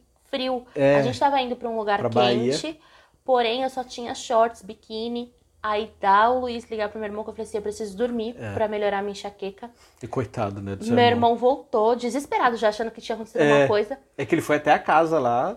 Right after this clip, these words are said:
Speaker 2: da
Speaker 1: Foi.
Speaker 2: sua casa, pegou as coisas, aí pegou
Speaker 1: A
Speaker 2: aí,
Speaker 1: aliança.
Speaker 2: aí o Celso falou pra gente assim, "Fica com a aliança, vão viajar,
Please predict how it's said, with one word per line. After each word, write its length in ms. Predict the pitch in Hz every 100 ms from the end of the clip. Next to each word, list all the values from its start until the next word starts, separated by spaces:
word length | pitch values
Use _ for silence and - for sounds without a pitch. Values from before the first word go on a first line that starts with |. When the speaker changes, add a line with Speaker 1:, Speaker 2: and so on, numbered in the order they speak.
| -
Speaker 2:
da 280 | 151 135 117
Speaker 1:
Foi. 180 | - 123
Speaker 2:
sua 200 | 196 190
casa, 340 | 185 117 120 143
pegou 300 | 151 131 139
as 80 | -
coisas, 320 | 131 131 165 - _
aí 100 | 135
pegou 1080 | 139 160 139 151 156 151 147 143 131 127 -
Speaker 1:
A 120 | 214
Speaker 2:
aí, 100 | 156 233
Speaker 1:
aliança. 200 | 220 220
Speaker 2:
aí 100 | 156
o 60 | 208
Celso 360 | - 180 175 -
falou 220 | 175 165
pra 160 | 160
gente 260 | 151 151 151
assim, 300 | 151 147 117
"Fica 280 | 113 196 -
com 140 | -
a 20 |
aliança, 600 | 131 113 123 143 117 107
vão 180 | 104 131
viajar, 580 | 139 117 101 120 135